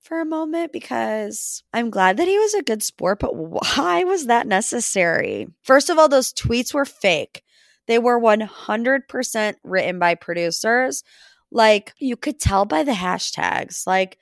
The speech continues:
there's, these are just made up hashtags. People don't just randomly put these stupid hashtags at the end of their tweets. And it was so mean. I feel like it was just kinda weird.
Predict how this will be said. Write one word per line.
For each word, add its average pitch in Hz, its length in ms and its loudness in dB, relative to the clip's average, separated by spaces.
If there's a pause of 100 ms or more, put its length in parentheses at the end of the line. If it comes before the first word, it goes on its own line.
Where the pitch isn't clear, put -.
(360)
there's, 302 260 -4
these 302 220 -4
are 381 60 -4
just 359 220 -6
made 226 220 -4
up 214 140 0
hashtags. 196 440 -6
People 233 200 -8
don't 294 120 -6
just 285 180 -8
randomly 202 520 -6
put - 240 -16
these 190 180 -8
stupid 190 320 -8
hashtags 175 520 -4 (420)
at 196 100 -6
the 196 100 -4
end 196 140 -2
of 180 60 -4
their 175 140 -2
tweets. 233 420 -4
And 285 80 -2
it - 20 2
was 320 160 0
so 294 380 4
mean. 262 1040 0
I 254 80 4
feel 269 180 2
like 302 140 4
it 466 100 4
was 466 140 2
just 359 160 -4
kinda 247 260 0
weird. 170 460 0